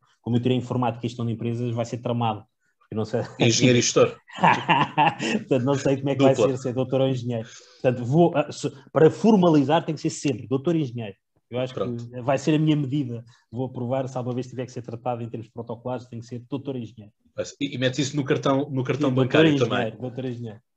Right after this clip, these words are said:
Speaker 2: No cartão bancário, no bilhete de identidade, como eu já, já vi em alguns casos. Bruno, obviamente agradecer-te, eh, por teres vindo aqui a dois sítios ao mesmo tempo, dois sítios que, que já conheces tão bem e, portanto, é sempre bom podermos voltar a ver,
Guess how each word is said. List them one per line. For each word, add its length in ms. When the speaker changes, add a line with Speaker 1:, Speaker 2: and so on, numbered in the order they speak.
Speaker 2:
No 160
cartão 280
bancário, 300
no 120
bilhete 200
de 60
identidade, 340
como 120
eu 40
já, 320
já 200
vi 100
em 40
alguns 280
casos. 280
Bruno, 400
obviamente 480
agradecer-te, 560
eh, 320
por 260
teres 220
vindo 720
aqui 180
a 40
dois 140
sítios 360
ao 120
mesmo 260
tempo, 260
dois 140
sítios 260
que, 640
que 80
já 120
conheces 360
tão 160
bem 240
e, 80
portanto, 380
é 40
sempre 240
bom 140
podermos 460
voltar 440
a 40
ver, 300